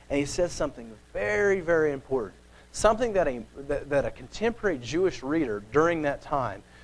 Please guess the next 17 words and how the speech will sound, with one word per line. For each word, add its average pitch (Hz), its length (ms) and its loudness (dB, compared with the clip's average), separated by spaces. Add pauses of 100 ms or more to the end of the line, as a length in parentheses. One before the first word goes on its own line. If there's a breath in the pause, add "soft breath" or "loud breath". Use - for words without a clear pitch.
(120)
would 135 120 0
immediately 135 800 0
understand 113 840 -8
in 131 60 -4
a 123 60 0
little 170 220 6
bit 160 120 -2
different 139 280 0
way 135 180 6
than 123 120 -6
maybe 127 200 0
a 107 40 0
casual 139 540 2
twenty-first 127 560 -8
century 131 320 -6
reader 101 280 -8
would. 95 200 -16